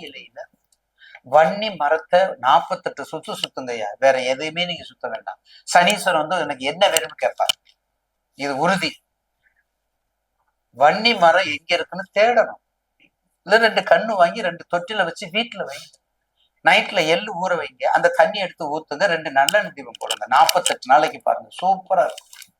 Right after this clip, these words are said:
சூப்பரா வேலை செய்யும். நாற்பத்தெட்டு நாளைக்கு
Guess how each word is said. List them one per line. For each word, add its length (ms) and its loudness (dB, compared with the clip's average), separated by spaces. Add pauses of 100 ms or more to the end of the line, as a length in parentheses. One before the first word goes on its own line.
(800)
சூப்பரா 460 2
வேலை 240 0
செய்யும். 220 -20 (880)
நாற்பத்தெட்டு 680 2
நாளைக்கு 340 2